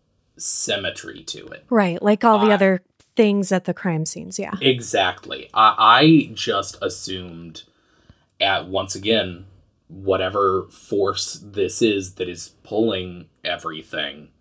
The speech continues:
Speaker 1: pulling the strings, a-, as, as Josh said, it can be cruel. I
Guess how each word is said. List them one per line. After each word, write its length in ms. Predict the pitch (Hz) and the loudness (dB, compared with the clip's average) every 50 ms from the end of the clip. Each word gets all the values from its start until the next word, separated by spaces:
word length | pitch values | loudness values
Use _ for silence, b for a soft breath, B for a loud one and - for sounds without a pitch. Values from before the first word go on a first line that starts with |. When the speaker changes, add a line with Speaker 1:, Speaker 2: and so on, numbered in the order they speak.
| _ _ _ | _ _ _
Speaker 1:
pulling 300 | - 107 104 98 92 87 | -6 -6 -6 -6 -6 -10
the 80 | 76 | -12
strings, 680 | 76 - - 120 117 104 92 90 82 80 80 - - b b b b b b | -12 -8 -6 -4 -4 -4 -6 -8 -12 -16 -16 -18 -20 b b b b b b
a-, 320 | b - - 92 90 - - | b -4 -2 -2 -2 -2 -2
as, 380 | 92 90 85 82 78 76 - - - | -2 -4 -4 -6 -8 -10 -10 -8 -4
as 360 | 87 90 85 80 78 - - - | -4 -4 -4 -4 -8 -12 -16 -14
Josh 440 | - 92 90 82 87 92 - - - | -12 -8 -4 -2 -2 -2 -4 -4 -8
said, 300 | - 92 87 80 78 78 | -4 -2 -2 -2 -2 -4
it 140 | 82 - - | -8 -16 -16
can 220 | - - 82 80 | -16 -14 -14 -14
be 180 | 80 85 82 82 | -14 -16 -18 -18
cruel. 640 | _ - - 127 139 143 131 107 92 82 80 80 b b b b b b b _ _ _ - | _ -2 4 8 8 10 10 8 4 0 -4 -10 b b b b b b b _ _ _ -4
I 600 | - 82 92 101 107 110 110 107 104 95 92 | 0 0 2 2 0 -2 -4 -4 -6 -8 -14